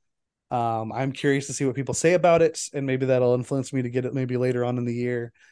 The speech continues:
Um, God, I know it comes out in October.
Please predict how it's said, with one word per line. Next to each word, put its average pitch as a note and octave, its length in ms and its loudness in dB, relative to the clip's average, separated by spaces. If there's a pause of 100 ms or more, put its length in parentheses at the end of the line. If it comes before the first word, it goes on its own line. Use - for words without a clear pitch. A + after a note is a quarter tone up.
(360)
Um, A2 680 -4 (640)
God, A#2+ 460 0 (160)
I C3 120 -4
know C#3 120 2
it C#3 80 0
comes D3 220 2
out C3 80 4
in B2+ 80 -2
October. B2 640 -2